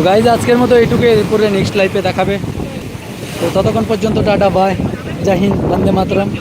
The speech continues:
এই ধরনের আরও নতুন নতুন দৃশ্যের জন্য অবশ্যই চ্যানেলটির সাথে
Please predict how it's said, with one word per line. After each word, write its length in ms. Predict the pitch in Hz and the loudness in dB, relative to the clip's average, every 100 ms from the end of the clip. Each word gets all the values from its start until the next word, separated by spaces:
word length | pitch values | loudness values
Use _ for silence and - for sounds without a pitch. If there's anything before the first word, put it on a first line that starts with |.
| - | -4
এই 80 | 175 | -2
ধরনের 300 | 185 185 185 170 151 | 0 0 0 -2 -2
আরও 140 | 165 175 | 0 0
নতুন 180 | 175 - | 0 0
নতুন 160 | - 151 | 0 -2
দৃশ্যের 240 | 170 - 190 | -2 -4 -4
জন্য 260 | 175 165 165 151 - - - - | -4 -2 -2 -2 -2 -4 -4 -2
অবশ্যই 340 | 190 170 190 - | 0 2 0 0
চ্যানেলটির 300 | 175 175 180 | 0 0 -2
সাথে 180 | - 170 | -2 0